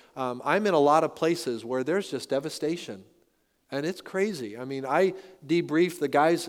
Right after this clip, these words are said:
We had three firefighters that were in the crowd at Las Vegas when the shooting started. And I was a part of a debrief with those guys, and they've,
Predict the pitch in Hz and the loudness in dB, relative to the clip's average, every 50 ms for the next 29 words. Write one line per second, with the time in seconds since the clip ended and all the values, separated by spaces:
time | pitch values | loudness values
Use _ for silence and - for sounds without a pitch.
0 | - 156 151 165 185 196 190 170 139 - - 160 190 208 208 - 170 165 165 165 | -10 -6 -2 0 0 2 2 0 0 -2 -4 -2 -2 -2 2 2 4 4 4 2
1 | 160 - 139 131 123 127 123 123 - 139 139 143 143 143 143 175 185 202 208 202 | 0 0 0 0 0 -2 -2 -2 -2 0 0 0 0 0 0 -2 -2 -2 -2 -4
2 | 190 185 - - - 165 156 139 131 120 123 123 117 131 127 127 123 - - 139 | -6 -8 -8 -4 -2 0 0 0 0 0 -2 -4 -4 -4 -4 -4 -6 -6 -6 -6
3 | 127 120 107 104 110 131 - - - - _ _ _ _ _ _ _ _ _ _ | -6 -4 -6 -8 -8 -8 -8 -8 -10 -12 _ _ _ _ _ _ _ _ _ _
4 | _ - 135 135 131 127 120 - - 139 139 131 131 127 117 - - - 113 107 | _ -6 -4 -4 -4 -4 -6 -6 -6 -4 -4 -4 -4 -6 -8 -8 -6 -4 -4 -4
5 | 107 101 92 - - - _ _ _ _ _ _ _ _ _ _ _ _ _ _ | -4 -6 -10 -14 -18 -20 _ _ _ _ _ _ _ _ _ _ _ _ _ _
6 | _ _ _ _ _ _ - - - 131 131 135 135 135 135 131 131 131 - 147 | _ _ _ _ _ _ -18 -10 -6 -4 -4 -2 -2 -4 -4 -6 -8 -6 -2 0
7 | 143 139 135 120 123 123 127 135 143 131 127 123 120 120 113 - - 127 123 120 | 0 0 0 -2 -2 -4 -4 -4 -4 -2 -2 -2 -2 -4 -6 -6 -6 -6 -6 -6
8 | - 120 123 127 127 120 - 117 110 107 110 113 110 - 120 113 110 120 123 127 | -4 -4 -2 -2 -4 -4 -6 -8 -10 -10 -10 -12 -12 -12 -12 -8 -4 -2 -2 -2
9 | 123 123 | -4 -6